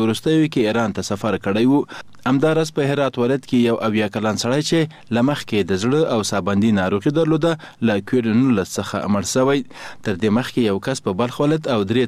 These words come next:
تنه په هرات ولایت کې مړه شوي وو. په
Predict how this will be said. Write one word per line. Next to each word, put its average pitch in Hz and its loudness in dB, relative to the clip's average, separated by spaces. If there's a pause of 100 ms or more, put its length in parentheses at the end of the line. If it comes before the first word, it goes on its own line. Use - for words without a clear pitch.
تنه 98 0
په 98 -4
هرات 117 -2
ولایت 139 -2
کې 101 0
مړه 95 2 (120)
شوي 98 0
وو. 135 4 (2000)
په 151 4